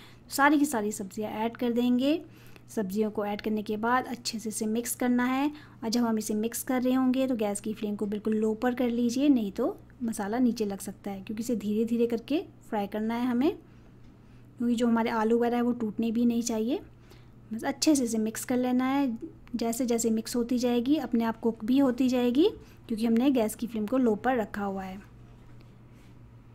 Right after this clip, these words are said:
ड्राई मसाला इसलिए मिक्स करने में थोड़ा सा टाइम लगेगा।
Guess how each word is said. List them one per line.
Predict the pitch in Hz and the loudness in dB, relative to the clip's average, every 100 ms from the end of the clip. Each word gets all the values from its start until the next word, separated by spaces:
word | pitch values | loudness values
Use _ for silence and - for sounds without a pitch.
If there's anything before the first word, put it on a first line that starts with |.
| - | -6
ड्राई | 226 196 233 240 | -4 0 0 4
मसाला | 269 269 262 262 | 4 4 4 4
इसलिए | 262 254 269 277 | 2 0 0 0
मिक्स | 233 220 - | -2 -4 -2
करने | 220 | -2
में | 220 | -2
थोड़ा | 214 214 | -2 -4
सा | 220 | -6
टाइम | 208 226 240 254 | -4 -2 2 2
लगेगा। | 247 254 285 | 2 2 4